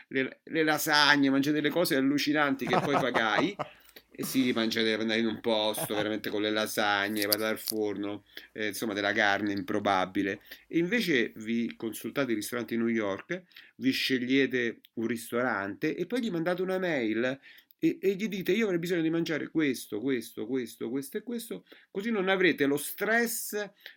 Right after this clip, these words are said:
Speaker 1: di cercare il ristorante, perché è uno stress immenso, non so se vi è capitato, e trovare sempre i ristoranti affollati,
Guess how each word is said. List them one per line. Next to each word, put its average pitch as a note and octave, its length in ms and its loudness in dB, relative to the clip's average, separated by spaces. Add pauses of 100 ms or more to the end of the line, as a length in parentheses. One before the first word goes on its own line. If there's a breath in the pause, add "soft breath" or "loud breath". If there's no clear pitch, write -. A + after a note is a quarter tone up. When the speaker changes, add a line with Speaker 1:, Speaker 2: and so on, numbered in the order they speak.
Speaker 1:
di - 140 -2
cercare D#3+ 380 6
il D#3+ 40 4
ristorante, B2 760 0
perché B2 380 -2 (280 loud breath)
è - 120 -4
uno D3 120 2
stress G3+ 440 -2
immenso, F3 720 2
non C3+ 100 2
so F3+ 100 -6
se F3 120 0
vi C#3 120 2
è C3+ 60 -2
capitato, B2+ 720 2 (240 loud breath)
e C#3 140 -2
trovare E3 320 2
sempre F3 260 0
i - 20 2
ristoranti E3+ 460 0
affollati, D#3+ 760 2